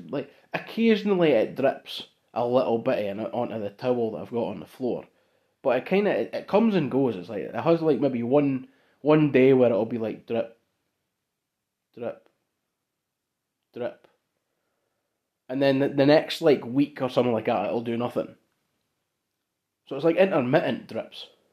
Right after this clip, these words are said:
But still, it was causing, like, a damp patch on the ceiling, and I didn't want that eventually fucking collapsing on my head like the last time. 'Cause the last time I nearly got fucking concussion.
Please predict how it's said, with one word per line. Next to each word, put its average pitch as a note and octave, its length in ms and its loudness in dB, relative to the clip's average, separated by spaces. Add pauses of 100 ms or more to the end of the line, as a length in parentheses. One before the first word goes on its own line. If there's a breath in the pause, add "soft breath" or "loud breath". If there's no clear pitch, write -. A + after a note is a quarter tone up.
(1200)
But A2+ 120 -6
still, D#3 360 4
it A2+ 80 2
was A#2+ 140 -8
causing, E3+ 400 4
like, C#3 140 -4
a A#2+ 40 -4
damp C#3 340 -4
patch A#2+ 300 -4
on A#2 80 -6
the G#2 80 -12
ceiling, A#2+ 420 -4
and A2+ 80 -4
I C3 100 2
didn't B2 280 2
want A2+ 160 -2
that A#2+ 220 0
eventually A2+ 420 -4
fucking A2+ 320 -10
collapsing A2+ 420 -4
on G#2+ 120 -6
my A2 80 -6
head A2+ 200 -2
like - 120 -6
the F2 60 -8
last B2 340 2
time. F2+ 180 -12 (280 soft breath)
'Cause - 100 -20
the A2+ 80 -4
last A#2+ 240 4
time A#2 120 0
I G#2+ 40 -6
nearly A2 260 -4
got G#2 320 -8
fucking G#2 280 -8
concussion. A2 500 -2